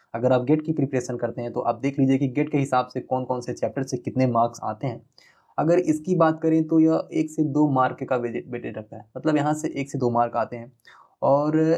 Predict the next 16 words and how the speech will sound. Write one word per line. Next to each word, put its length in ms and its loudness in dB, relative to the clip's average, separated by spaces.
इस 200 -2
चैप्टर 400 2
से 140 2
नॉर्मलाइजेशन 760 2
से 420 -2
दो 220 4
से 180 0
चार 340 2
नंबर 300 -2
लड़ 180 -4
सकते 280 -6
हैं 180 -6
और 120 2
क्वेरी 400 6
से 160 0
आपके 440 4